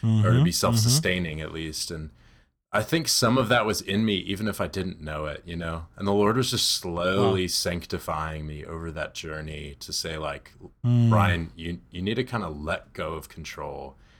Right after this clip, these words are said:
Speaker 1: trust, trust in the Lord's goodness and kindness that he will, you just be faithful, like, trust the Lord with the much."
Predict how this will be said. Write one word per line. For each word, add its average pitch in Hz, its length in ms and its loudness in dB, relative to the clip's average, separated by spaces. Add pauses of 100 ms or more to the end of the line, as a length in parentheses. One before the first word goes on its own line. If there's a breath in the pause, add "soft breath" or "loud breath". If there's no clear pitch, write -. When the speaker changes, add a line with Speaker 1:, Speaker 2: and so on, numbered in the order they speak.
(320 soft breath)
Speaker 1:
trust, - 760 -4 (220)
trust - 380 -2
in 104 100 0
the 98 80 -2
Lord's 90 320 -2
goodness 92 420 -6
and 87 120 -6
kindness 85 500 -6
that 80 140 -10
he 87 360 -6
will, 80 440 -4 (300 soft breath)
you 104 120 0
just 139 240 2
be 123 100 4
faithful, 92 500 -2
like, - 340 -10
trust - 360 -6
the 80 80 -8
Lord 73 360 -8
with 76 180 -16
the - 60 -14
much." 73 500 -12